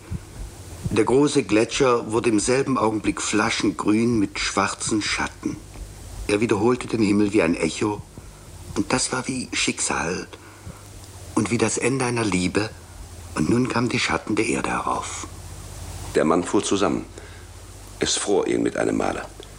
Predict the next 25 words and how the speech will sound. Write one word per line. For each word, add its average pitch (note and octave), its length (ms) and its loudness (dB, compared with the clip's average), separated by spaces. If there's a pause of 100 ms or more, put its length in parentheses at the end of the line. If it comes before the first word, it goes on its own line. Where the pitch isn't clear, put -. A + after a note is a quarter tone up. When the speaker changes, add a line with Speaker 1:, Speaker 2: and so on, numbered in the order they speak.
(420)
Speaker 2:
Er F2+ 120 6
stand C#3 240 4
auf C3+ 220 4
und A2+ 100 4
machte - 280 0
sich - 200 -2
an C#2 60 0
den - 160 -2
Abstieg. - 440 -6 (600)
Unterwegs C#3 520 4
griff G#2 200 2
er D2+ 100 4
einen E2+ 180 4
faustgroßen F2+ 600 2
Stein F2 340 4
aus C2 200 0
dem B1+ 160 2
Gletscher, D#2+ 360 2
schliff - 360 0
und - 200 -6
steckte - 400 0
ihn A#1+ 160 4
in C#2+ 120 2
die D#2 80 2
Tasche. - 300 -4